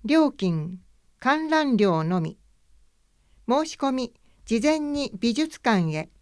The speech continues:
特別展、「追憶の歌」。日本画家、福井沢人展。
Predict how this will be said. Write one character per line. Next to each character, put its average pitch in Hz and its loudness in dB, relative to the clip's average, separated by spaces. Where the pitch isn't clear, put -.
特 269 0
別 330 -2
展、 175 -2
「追 320 4
憶 302 2
の 233 6
歌」。 190 0
日 233 2
本 294 0
画 262 2
家、 190 0
福 - -2
井 240 2
沢 240 2
人 254 -2
展。 165 -4